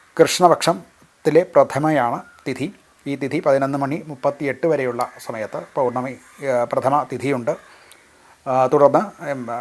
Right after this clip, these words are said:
ദ്വിതീയയാണ്. നക്ഷത്രം വരുന്നത് പൂരോരുട്ടാതി നക്ഷത്രമാണ്. ആ, രാത്രി എട്ട് മണി രണ്ട് മണി രണ്ട് മിനിറ്റ് വരെയുള്ള സമയത്ത്, ആ, പൂരോരുട്ടാതി നക്ഷത്രമുണ്ട്. കരണം വരുന്നത് പുലികരണമാണ്. അത് രാവിലെ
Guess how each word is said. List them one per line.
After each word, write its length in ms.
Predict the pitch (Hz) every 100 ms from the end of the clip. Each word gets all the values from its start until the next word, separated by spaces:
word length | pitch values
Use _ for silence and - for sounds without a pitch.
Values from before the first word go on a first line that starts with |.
| 113
ദ്വിതീയയാണ്. 640 | 156 139 143 143 113 147 202 _ - - - _ _ _ _
നക്ഷത്രം 400 | 156 - 185 190
വരുന്നത് 280 | 190 170 170
പൂരോരുട്ടാതി 760 | 165 156 160 156 156 151 151 -
നക്ഷത്രമാണ്. 680 | 151 - 139 147 131 135 165 - - 135
ആ, 260 | 131 127 -
രാത്രി 360 | 143 135 165 151
എട്ട് 180 | 127 160
മണി 180 | 151 165
രണ്ട് 260 | 147 135 135
മണി 240 | 143 147 - 131
രണ്ട് 240 | 135 135
മിനിറ്റ് 320 | 143 131 131
വരെയുള്ള 300 | 165 139 127
സമയത്ത്, 340 | 120 127 123 175
ആ, 420 | - 143 127 127
പൂരോരുട്ടാതി 580 | 127 127 127 127 120 127
നക്ഷത്രമുണ്ട്. 960 | 127 117 123 123 117 135 - _ - - - - -
കരണം 280 | 135 139 143
വരുന്നത് 260 | 143 139
പുലികരണമാണ്. 840 | 143 139 139 151 143 143 135 147 180 - -
അത് 280 | 135 139 135
രാവിലെ 320 | 135 143